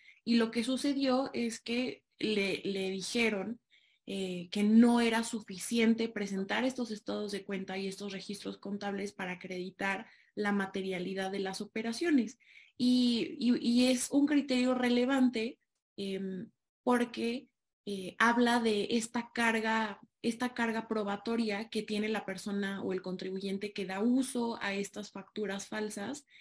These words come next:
en tanto que debe de demostrar que las operaciones que están dentro de esas facturas realmente se llevaron a cabo.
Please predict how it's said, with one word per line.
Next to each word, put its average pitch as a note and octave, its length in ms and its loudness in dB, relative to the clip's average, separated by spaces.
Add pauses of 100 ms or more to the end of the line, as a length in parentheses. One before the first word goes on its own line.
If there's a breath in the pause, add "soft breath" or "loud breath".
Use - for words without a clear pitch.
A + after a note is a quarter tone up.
(560 soft breath)
en G#3+ 140 4
tanto G#3 300 -2
que G#3 180 -2
debe A3+ 320 4
de A3 140 0
demostrar G3 680 -4
que A3 100 -2
las F3+ 260 -2
operaciones G#3 880 0 (100)
que F#3+ 120 -6
están A3+ 460 4
dentro A#3+ 340 4
de A3+ 140 0
esas A3+ 260 -6
facturas G#3+ 640 -4
realmente B3+ 720 4
se B3 100 -2
llevaron A3+ 400 0
a A#3+ 80 -2
cabo. C#4+ 260 2